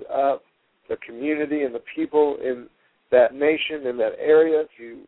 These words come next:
pull together and to help their fellow man. We pray, Father God, that you would send people from the nations around the globe to help what's going on there, Lord.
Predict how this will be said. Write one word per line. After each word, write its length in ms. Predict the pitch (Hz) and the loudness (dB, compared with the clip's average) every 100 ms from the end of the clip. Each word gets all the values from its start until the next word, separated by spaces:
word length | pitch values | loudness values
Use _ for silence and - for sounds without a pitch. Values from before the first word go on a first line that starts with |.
| _ - | _ -4
pull 300 | 160 165 156 | -2 0 -2
together 540 | 123 120 139 139 139 131 _ _ _ _ _ _ _ _ - | -8 -2 0 2 -2 -8 _ _ _ _ _ _ _ _ -14
and 160 | 120 110 | -14 -12
to 380 | 113 113 110 113 - - | -12 -12 -12 -16 -18 0
help 300 | 151 151 - | 4 4 0
their 140 | 120 113 | -10 -8
fellow 260 | 131 131 127 | -4 -4 -4
man. 380 | 127 131 135 123 | -6 -8 -10 -12
We 120 | 120 _ | -14 _
pray, 260 | 139 143 147 | 0 0 0
Father 260 | 143 139 143 | 2 2 2
God, 400 | 135 139 135 - _ _ _ _ _ _ - | 0 0 0 -4 _ _ _ _ _ _ -16
that 100 | - | -10
you 120 | 143 143 | -6 -6
would 120 | 143 - | -6 -2
send 260 | 151 160 156 | 2 2 2
people 300 | 160 160 156 | -4 -2 -4
from 160 | 139 123 | -6 -8
the 80 | 123 | -10
nations 560 | 131 151 - 170 156 | -6 -6 -6 -10 -8
around 500 | 123 113 131 156 165 | -6 -4 -4 -2 -2
the 80 | 151 | -4
globe 440 | 147 151 156 143 - | -2 2 2 0 -2
to 120 | 117 - | -6 -4
help 380 | 147 165 135 - _ _ _ _ _ _ _ _ _ | 2 4 4 0 _ _ _ _ _ _ _ _ _
what's 140 | 120 - - | -6 -6 0
going 320 | 135 160 151 | 4 4 4
on 260 | 156 165 160 | 4 4 2
there, 240 | 113 107 | -4 -8
Lord. 220 | 101 95 | -12 -14